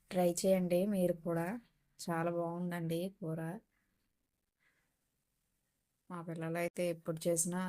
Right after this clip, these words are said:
చాలా ఇష్టంగా తింటారండి ఈ కూర. బాగా ఫ్రై అయిపోవాలండి, అంటే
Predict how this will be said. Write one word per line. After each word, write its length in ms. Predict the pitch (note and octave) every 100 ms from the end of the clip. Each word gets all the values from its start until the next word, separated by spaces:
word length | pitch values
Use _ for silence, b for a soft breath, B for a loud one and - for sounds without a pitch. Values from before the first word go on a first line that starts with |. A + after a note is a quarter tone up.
| E3
చాలా 380 | - D#3 D#3+ E3+
ఇష్టంగా 460 | E3+ E3 F3 E3 E3
తింటారండి 640 | E3 D#3+ E3 D#3+ D#3+ D#3
ఈ 80 | D#3
కూర. 240 | - - F2+ D#3+ - - _ _ _ _ _ _ _ _ _ _ _ _ _ _ _ _ _ _ _ _ _ G#3
బాగా 340 | F3+ E3 E3
ఫ్రై 200 | E3 E3+
అయిపోవాలండి, 560 | E3 E3 E3 E3 E3 E3
అంటే 300 | E3 E3 F#3+